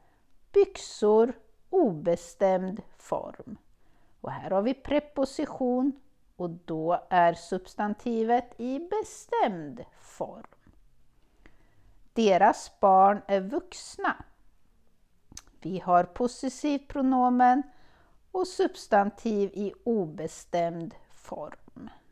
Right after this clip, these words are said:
Så, vilka meningar är rätt? Jag läser, du funderar,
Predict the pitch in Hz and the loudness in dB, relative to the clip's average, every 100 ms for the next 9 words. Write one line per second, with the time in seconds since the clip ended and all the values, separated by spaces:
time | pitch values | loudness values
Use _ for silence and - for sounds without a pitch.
0 | _ _ _ _ _ - _ _ _ _ | _ _ _ _ _ -20 _ _ _ _
1 | _ _ - - - 466 403 156 - - | _ _ -20 -10 0 2 4 0 -4 -12
2 | _ _ _ _ _ - _ _ _ - | _ _ _ _ _ -20 _ _ _ -8
3 | 196 202 175 - _ 247 254 254 247 196 | -2 0 0 -6 _ 2 4 2 2 0
4 | 180 185 180 180 175 170 - 294 277 233 | 0 -4 -2 0 2 0 -4 -4 -2 -4
5 | 277 415 - - - - _ - - - | -4 -2 -2 -4 -20 -20 _ -20 -20 -20
6 | _ _ - 202 180 175 226 247 220 214 | _ _ -20 -8 2 4 8 10 10 6
7 | - 247 262 427 - _ - _ - _ | -2 4 6 4 -2 _ -20 _ -20 _
8 | - 190 190 - 277 285 247 220 214 208 | -6 -4 -4 -6 -2 0 0 2 4 6
9 | 226 254 | 6 6